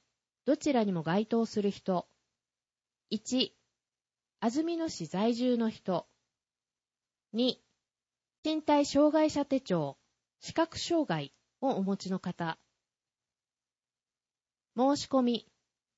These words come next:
各館へ直接、または郵送。身分証と身体障害者手帳、視覚障害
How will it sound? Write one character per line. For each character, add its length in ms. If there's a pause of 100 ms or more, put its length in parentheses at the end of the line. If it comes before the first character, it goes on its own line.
(100)
各 240
館 300
へ 260
直 160
接、 480 (300)
ま 120
た 160
は 120
郵 260
送。 420 (1300)
身 120
分 240
証 260
と 340 (600)
身 200
体 240
障 240
害 180
者 140
手 160
帳、 340 (220)
視 100
覚 240
障 240
害 260